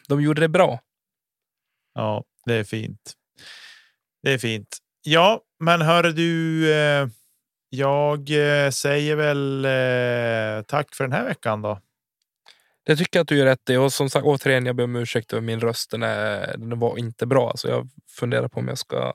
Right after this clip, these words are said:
Speaker 1: bara ringa och sjukanmäla mig och ta en hemmadag imorgon och vänta in mitt paket och göra lite unboxing istället. Nej, jag skojar bara. Jag måste jobba. Men, eh, kanske blir en unboxing här snart i alla fall på min Instagram.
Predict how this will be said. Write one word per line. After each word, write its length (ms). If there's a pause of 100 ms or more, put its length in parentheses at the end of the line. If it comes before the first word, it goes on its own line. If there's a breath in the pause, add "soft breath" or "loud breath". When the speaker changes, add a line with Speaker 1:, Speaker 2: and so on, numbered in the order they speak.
(140)
Speaker 1:
bara 440 (760 soft breath)
ringa 200
och 60
sjukanmäla 580
mig 140
och 80
ta 320 (340)
en 160
hemmadag 480
imorgon 320
och 100
vänta 300
in 200
mitt 200
paket 720 (360 loud breath)
och 100
göra 220
lite 220
unboxing 580
istället. 280
Nej, 160
jag 80
skojar 240
bara. 180
Jag 80
måste 220
jobba. 240 (640 loud breath)
Men, 320
eh, 120
kanske 220
blir 120
en 80
unboxing 500
här 220
snart 300
i 40
alla 120
fall 320
på 80
min 180
Instagram. 520